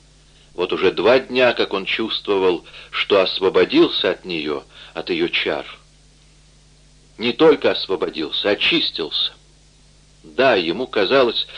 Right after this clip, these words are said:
что он смыл с себя какую-то грязь.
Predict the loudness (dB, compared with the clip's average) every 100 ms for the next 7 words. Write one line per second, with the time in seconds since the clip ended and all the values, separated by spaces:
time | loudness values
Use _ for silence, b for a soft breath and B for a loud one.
0 | B -10 2 2 4 2 0 -4 -2 -2
1 | -2 -2 0 0 0 -2 -4 -4 -4 -2
2 | 4 4 2 -4 -8